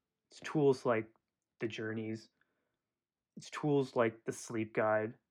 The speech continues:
within the C G Zest Wellness platform that actually can hopefully help you with accountability and tracking and knowing, knowing where you stand. And then to come full circle as well, how we started off this podcast episode,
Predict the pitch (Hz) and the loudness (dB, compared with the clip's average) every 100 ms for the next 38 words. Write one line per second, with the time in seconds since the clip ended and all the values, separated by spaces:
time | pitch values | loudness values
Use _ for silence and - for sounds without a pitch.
0 | _ 123 113 151 147 127 - 123 113 120 | _ -4 2 2 2 0 -4 -4 -4 -4
1 | 110 113 110 - 113 104 - 107 110 - | -4 -4 -6 -6 -6 -6 -4 -2 0 -2
2 | 117 113 113 113 - 120 107 110 123 117 | -4 0 0 0 -2 -6 -6 -6 -4 -4
3 | - 117 107 - 110 123 113 113 107 - | -4 -6 -4 -4 -6 -6 -8 -8 -10 -14
4 | - - 123 117 117 120 127 127 135 _ | -20 -4 -2 0 4 4 4 2 -2 _
5 | _ _ _ _ - 107 - 113 113 117 | _ _ _ _ -12 -10 -6 0 0 0
6 | 135 127 139 - _ - _ - - _ | 0 0 -2 -12 _ -20 _ -20 -20 _
7 | - 117 110 110 110 107 110 123 110 110 | -8 -6 -2 0 2 0 -4 -4 -2 -2
8 | 110 110 110 107 - 110 123 156 - _ | -2 -2 -4 -8 -6 -2 -2 -4 -8 _
9 | _ _ _ - _ _ _ _ _ _ | _ _ _ -20 _ _ _ _ _ _
10 | _ _ _ _ _ 131 120 113 110 113 | _ _ _ _ _ -4 -2 0 -2 -4
11 | - 123 107 127 110 - 120 110 110 104 | -2 -2 -2 -4 -4 -4 -4 -2 -6 -6
12 | 139 151 147 131 127 _ _ _ _ _ | 2 6 6 4 0 _ _ _ _ _
13 | _ - 113 110 - 113 113 165 190 131 | _ -2 -2 -2 -2 0 4 4 4 -2
14 | - - 113 101 110 110 - 107 120 - | -2 0 2 2 -4 -6 -8 -8 -10 -8
15 | 117 107 | -6 -4